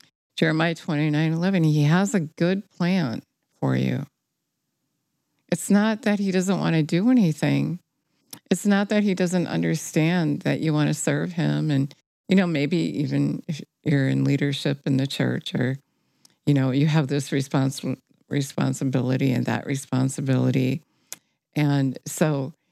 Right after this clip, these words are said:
instead of waiting for Jesus, sometimes we just take over because it doesn't seem like he's doing anything.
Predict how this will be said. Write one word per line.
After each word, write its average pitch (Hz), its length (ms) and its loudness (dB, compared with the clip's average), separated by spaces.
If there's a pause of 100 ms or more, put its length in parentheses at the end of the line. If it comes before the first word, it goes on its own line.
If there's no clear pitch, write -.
(460)
instead 170 360 0
of 175 80 -2
waiting 156 380 0
for 147 160 -2
Jesus, 147 640 0
sometimes 147 560 0
we 147 160 2
just 160 520 -4
take 196 300 0 (140)
over 175 600 0 (580)
because 160 480 0
it - 160 -8
doesn't 185 320 2
seem 175 280 0
like 160 220 0
he's 165 260 -2
doing 196 300 2
anything. - 560 -2